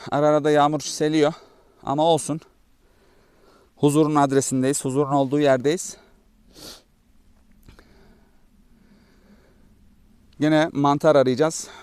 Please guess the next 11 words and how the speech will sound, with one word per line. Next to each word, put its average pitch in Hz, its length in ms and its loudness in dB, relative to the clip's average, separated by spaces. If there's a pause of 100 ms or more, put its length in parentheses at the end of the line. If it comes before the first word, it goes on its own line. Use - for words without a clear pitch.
ve 127 60 -6
sizler 139 280 -2
için 156 200 -6
mantar 139 340 -2
toplayacağız. 127 480 -6
Sizleri 135 440 -2
de 151 120 -2 (300)
görüntülerle, 143 800 -2 (840)
e, 107 600 -8
mantar 143 340 0
toplamamıza 139 680 -4